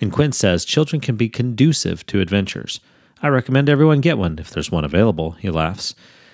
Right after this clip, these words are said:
Kids point out objects, plants, businesses, and people you've never noticed before, and they ask questions you haven't considered. They may make you run or skip with them.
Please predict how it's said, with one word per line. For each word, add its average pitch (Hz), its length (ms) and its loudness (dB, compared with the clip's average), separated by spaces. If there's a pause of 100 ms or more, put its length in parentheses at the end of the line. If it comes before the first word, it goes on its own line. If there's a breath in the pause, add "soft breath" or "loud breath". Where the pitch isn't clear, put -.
(220 soft breath)
Kids 165 260 0
point 135 260 0
out 101 160 0
objects, 113 540 2
plants, 110 540 0
businesses, 107 720 2
and 90 100 -4
people 139 260 2
you've 90 160 2
never 92 220 0
noticed 107 320 -2
before, - 480 -4
and 117 100 -4
they 123 120 0
ask 135 240 0
questions 101 500 -2
you 90 80 -4
haven't 87 340 -4
considered. - 460 -6 (480 loud breath)
They 117 140 4
may 165 160 2
make 156 260 -4
you 131 80 4
run 107 300 2
or 110 40 -4
skip - 360 -4
with 95 100 -6
them. 71 300 -10